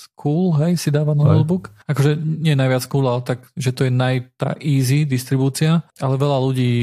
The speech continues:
Speaker 1: napríklad teraz, neviem, či je to akože len v mojom okolí, ale Pop O S, hej, akože chvália.
Speaker 2: Mhm.
Speaker 1: To je od tých System sedemdesiat šesť, čo vy-, čo vyrábajú aj
Speaker 2: Áno, áno,
Speaker 1: vlastný
Speaker 2: áno,
Speaker 1: hardware.
Speaker 2: hej, hej.
Speaker 1: Tak.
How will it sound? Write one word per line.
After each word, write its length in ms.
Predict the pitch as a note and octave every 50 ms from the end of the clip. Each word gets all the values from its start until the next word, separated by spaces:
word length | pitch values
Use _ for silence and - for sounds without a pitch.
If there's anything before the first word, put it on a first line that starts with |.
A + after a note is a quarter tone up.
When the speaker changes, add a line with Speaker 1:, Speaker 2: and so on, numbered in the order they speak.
| A#2+ A#2
Speaker 1:
napríklad 380 | A#2 A#2+ A#2 A#2 B2 - B2
teraz, 480 | - - B2+ A#2+ A2+ - - - - -
neviem, 260 | C#3+ C#3 C3+ B2+ B2
či 160 | B2 - C3
je 60 | A#2+
to 80 | - B2
akože 240 | - - A#2+ B2 C3
len 100 | B2 B2
v 80 | B2
mojom 180 | B2+ B2+ B2 A#2+ A#2+
okolí, 400 | A#2 - - C#3 C3 B2+ C3 C3
ale 280 | B2+ B2 B2 A#2+ A#2+ A#2
Pop 260 | - - C#3 B2+ - -
O 260 | - C#3+ C3+ - E3+
S, 320 | D3+ D#3+ D#3+ - - - -
hej, 240 | D3+ C3+ C3 - C#3
akože 240 | - C3+ B2+ - C3+
chvália. 460 | - - C#3+ C#3 D3 D3 D#3 E3 E3+
Speaker 2:
Mhm. 560 | E3 - C3 G#2+ G2 G2+ G#2 G#2+ G#2 G#2 - - - - _ _
Speaker 1:
To 140 | - C#3+ C#3+
je 20 |
od 140 | C3+ C3+ C3
tých 320 | - C#3 C3+ C3 B2+ B2+
System 400 | B2 - - C#3 B2+ - D3 C3+
sedemdesiat 400 | B2 - C#3+ C3+ B2+ A#2+ C3 B2+ -
šesť, 220 | - C#3 A#2+ -
čo 100 | - C3+
vy-, 380 | A#2 A#2 A#2+ A#2+ A#2+ A2+ - -
čo 160 | B2 - C3
vyrábajú 480 | A2+ A#2 B2 B2 B2 A#2 A#2+ A#2+ A#2 C3+
aj 20 |
Speaker 2:
Áno, 80 | B2+ A2+
áno, 80 | G2+
Speaker 1:
vlastný 300 | G2+ G2+ G2 G2 F#2+ F#2
Speaker 2:
áno, 100 | F#2 F#2
Speaker 1:
hardware. 400 | F#2 F#2+ F#2 F#2 G2 A2+ - -
Speaker 2:
hej, 180 | - G#2+ G2+ F#2+ F#2+
hej. 140 | G2 F#2+ F#2+ -
Speaker 1:
Tak. 180 | - - -